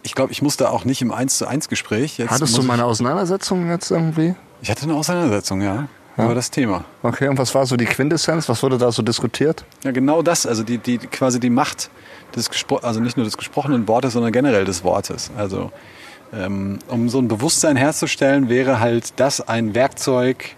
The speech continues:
Speaker 1: ähm, hier knabbert irgendwas an meinem Fuß, ey.
Speaker 2: Ich
Speaker 1: Ohne
Speaker 2: bin das.
Speaker 1: Scheiß, die ganze Zeit schon.
Speaker 2: <laughs> Die ganze Zeit schon?
Speaker 1: Ja, nein, jetzt so seit, so die letzten fünf Minuten immer.
Speaker 2: <laughs> Du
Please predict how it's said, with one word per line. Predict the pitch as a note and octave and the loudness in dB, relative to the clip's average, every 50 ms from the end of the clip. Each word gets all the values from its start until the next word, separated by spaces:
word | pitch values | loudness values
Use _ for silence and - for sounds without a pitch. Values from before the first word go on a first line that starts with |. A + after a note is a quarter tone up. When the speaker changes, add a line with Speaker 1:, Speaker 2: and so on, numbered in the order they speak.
| - - - - - - - - - - - - | -20 -20 -20 -20 -20 -20 -20 -20 -20 -16 -8 -4
Speaker 1:
ähm, | A#2+ A#2 A#2 A#2 A#2 A#2 A2+ A2+ A2+ A2+ A2+ A2 A2 A2 G#2+ G#2+ G#2+ - - - - - - - _ - - - - - - - - _ _ - - - - - - - - - - | -4 -2 0 0 0 0 0 0 0 0 0 0 -2 -2 -4 -6 -8 -14 -20 -20 -20 -20 -20 -20 _ -20 -20 -20 -20 -20 -20 -20 -20 _ _ -20 -20 -20 -20 -20 -20 -20 -16 -8 -6
hier | G2+ G2+ | -4 -2
knabbert | - A2+ B2 C3 C3+ A#2 G2+ | 0 2 2 2 2 2 2
irgendwas | A#2 B2 B2+ B2+ A#2+ A2 | 0 0 2 2 0 0
an | A#2 A2 | 0 0
meinem | G#2+ G#2 G2 | 0 -2 -2
Fuß, | - A#2+ A2 G2 F2+ | -2 -2 -2 -2 -2
ey. | F#2 G2 F#2+ F#2 F2+ - - - - - - - - - - - - - - | -4 -6 -8 -8 -10 -14 -20 -20 -20 -20 -20 -20 -20 -20 -20 -20 -14 -10 -8
Speaker 2:
Ich | A2+ - - | -6 -2 0
Speaker 1:
Ohne | - | 2
Speaker 2:
bin | F#2+ F#2 F2+ | 4 4 4
das. | A#2 A2 | 4 4
Speaker 1:
Scheiß, | G#2 | 2
die | - G#2 | 0 0
ganze | B2 C3+ C#3 - B2 | 0 0 0 0 -2
Zeit | - C3+ D3 - | -2 -4 -2 -2
schon. | - F2+ F2 F2+ - - - - - - - E5+ F#5 G5+ | -2 -4 -4 -4 -6 -12 -20 -20 -20 -16 -12 -8 -6 -4
Speaker 2:
<laughs> | G5+ - | -2 -2
Die | A2+ G2 - B2+ | 0 0 0 2
ganze | - - D#3 - - - D3+ - | 2 2 0 0 0 -2 -2 0
Zeit | - D#3 E3 F3 - | 2 2 2 2 2
schon? | - C#3+ C3+ C3 D3+ E3+ | 2 2 2 2 2 0
Speaker 1:
Ja, | D3+ | 0
nein, | C#3 D3 D#3+ D#3+ | 0 0 0 0
jetzt | D#3 D3 - C#3+ | 0 0 0 0
so | D#3 C3+ | 0 0
seit, | C#3 C#3 B2+ - | -2 -2 -4 -6
so | - B2 A2 B2+ | -8 -8 -6 -4
die | B2 B2 | -2 -2
letzten | D#3 E3 - C#3+ | -2 -2 -4 -4
fünf | - E3+ E3 - D#3 | -6 -6 -6 -4 -2
Minuten | D3+ D3 C#3+ A2 G2+ G2+ | -2 -2 -2 -2 -4 -4
immer. | G#2 A2+ G#2+ G2+ | -4 -4 -4 -2
Speaker 2:
<laughs> | B2+ C3 A#2+ A2+ A3 - - - A#3 | 0 0 0 0 0 0 2 0 2
Du | G3 | 0